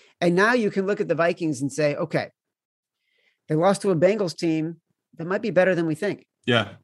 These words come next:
Speaker 1: They lost to a Cardinals team on a fluke play that might be better than we think. So all of a sudden, the Vikings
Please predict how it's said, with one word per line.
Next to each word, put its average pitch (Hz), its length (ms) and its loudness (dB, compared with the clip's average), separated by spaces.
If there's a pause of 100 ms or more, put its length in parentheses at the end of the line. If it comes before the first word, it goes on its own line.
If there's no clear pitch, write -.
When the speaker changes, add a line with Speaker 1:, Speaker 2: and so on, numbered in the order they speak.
(340)
Speaker 1:
They 160 120 2
lost 202 240 2
to 214 80 2
a 180 60 0
Cardinals 190 380 0
team 160 240 -2
on 156 80 -2
a 143 60 -4
fluke 160 300 -12
play 156 360 0 (240)
that 151 140 -2
might 196 240 -2
be 220 80 -6
better 175 300 4
than 151 120 0
we 131 100 -4
think. - 300 -8 (480)
So 160 720 2
all 202 160 0
of 220 60 -4
a 170 60 -6
sudden, 180 300 2
the 139 100 -4
Vikings 143 840 -4